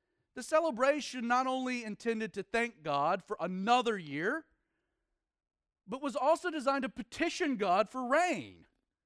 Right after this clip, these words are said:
in the winter, so that they would have another successful s-, crop in the spring. Broadly, and, and you'll find certain rabbis that write on this, the Feast of Tabernacles was designed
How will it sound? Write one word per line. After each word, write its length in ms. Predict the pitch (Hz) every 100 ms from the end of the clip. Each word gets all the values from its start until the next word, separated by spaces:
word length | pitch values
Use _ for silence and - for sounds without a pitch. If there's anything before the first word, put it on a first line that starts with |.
| _ _ _ -
in 80 | 233
the 80 |
winter, 440 | 240 320 247 120 104 _ _ _ _ _ -
so 80 | 269
that 80 |
they 100 | 302
would 100 | 302
have 80 | 294
another 380 | 254 277 269 269 _
successful 580 | - 294 - 285 - 269
s-, 220 | 247 - - -
crop 340 | 285 262 254
in 80 | 214
the 60 |
spring. 680 | 185 - - 285 196 117 90 64 _ _ _ _ _ _ _ _ _ _ _ _
Broadly, 800 | 165 247 302 330 190 104 110 185 175 _ _ _ _ _ -
and, 120 | 170
and 120 | 185
you'll 120 | 185 202
find 240 | 214 185
certain 240 | - 165
rabbis 380 | 160 160 151 139
that 100 | 131
write 180 | 131 139
on 160 | 123 110
this, 360 | 104 - - _ _ _ _ _ _ _
the 60 | 196
Feast 360 | - 320 269 240
of 100 | -
Tabernacles 800 | 233 247 240 208 170 170 170 160
was 140 | 170
designed 920 | 147 147 156 226 202 127 107 117 123